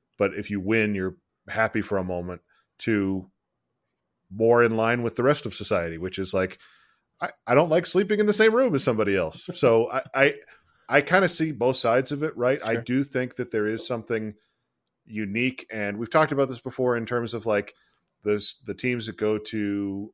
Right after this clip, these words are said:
Speaker 1: colleges for training camp, right? And they're in the dorms and they're roughing it. And you get that that's like a, there's a form of camaraderie. The Browns announced they're going back to the Greenbrier this year, which
Speaker 2: Yep.
Speaker 1: is, like, the fancy version of going to a <laughs> college, right? But, like,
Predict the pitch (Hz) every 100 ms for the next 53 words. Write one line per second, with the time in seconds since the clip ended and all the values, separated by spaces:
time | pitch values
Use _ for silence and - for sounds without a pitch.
0 | _ - 120 117 110 101 92 - 92 -
1 | 107 90 - 76 - 82 90 90 98 95
2 | 95 101 98 87 104 101 90 85 90 87
3 | 82 104 - 95 82 - _ _ _ _
4 | _ 98 98 98 _ 110 90 104 120 -
5 | 110 101 101 95 90 90 90 - 107 104
6 | - 110 101 104 110 107 87 78 92 98
7 | 107 - - 104 101 104 - 98 107 104
8 | 107 107 104 101 110 117 101 87 82 80
9 | - 85 76 - _ _ _ - - 92
10 | 92 87 - _ _ 113 - 131 127 117
11 | 107 95 - 82 85 98 87 87 85 110
12 | - 104 85 101 101 113 - 110 107 98
13 | -